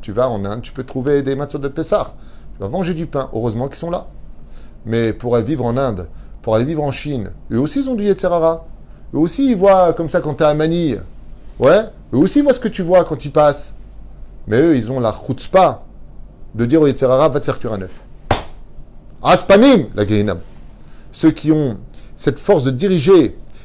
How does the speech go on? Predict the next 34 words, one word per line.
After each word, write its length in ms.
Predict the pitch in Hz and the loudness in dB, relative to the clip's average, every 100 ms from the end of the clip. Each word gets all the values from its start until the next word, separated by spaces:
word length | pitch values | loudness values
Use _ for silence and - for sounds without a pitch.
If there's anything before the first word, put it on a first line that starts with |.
| - | -2
la 100 | 131 | -2
chutzpah 340 | 147 - 185 | -2 0 4
dans 120 | 143 | 4
le 80 | 131 | 2
bon 220 | 113 170 | 2 0
côté, 520 | 208 175 - 196 226 - | 4 4 8 8 8 2
les 80 | 123 | -4
chassidim, 600 | 147 156 139 220 202 101 - - - - - - - | -4 -2 2 4 4 0 -10 -18 -18 -20 -18 -18 -2
ouais, 260 | 117 170 196 - - - - | 2 4 2 -8 -20 -18 -2
Gehinam, 420 | 113 143 147 117 - - - - - - - - 156 | 0 0 -2 -4 -8 -14 -16 -18 -18 -18 -18 -16 -12
Bouchet 220 | - - | -10 -6
Panim, 520 | - 170 240 190 190 | -2 0 2 2 -2
les 100 | 110 | -4
Gan 140 | 104 110 | -4 -2
Eden. 260 | 101 95 - - - | -4 -6 -12 -18 -12
Et 40 | |
par 120 | 101 | -10
contre, 260 | - 165 135 | -4 -4 -4
ceux 100 | 139 | -6
qui 120 | 123 | -8
n'ont 120 | 113 | -8
pas 160 | 107 127 | -2 -2
ça, 180 | 120 131 | -2 -4
qui 120 | - | -4
sont 80 | 117 | -10
encore 320 | 107 107 - | -6 -8 -8
humbles, 280 | 123 139 113 | -6 -4 -4
qui 80 | 104 | -6
ont 80 | 98 | -4
peur 180 | 135 135 | -4 -4
de 60 | |
tomber, 340 | 123 139 147 139 | -6 -6 -4 -4
qui, 140 | 143 | -6
hein, 200 | 185 196 | -8 -8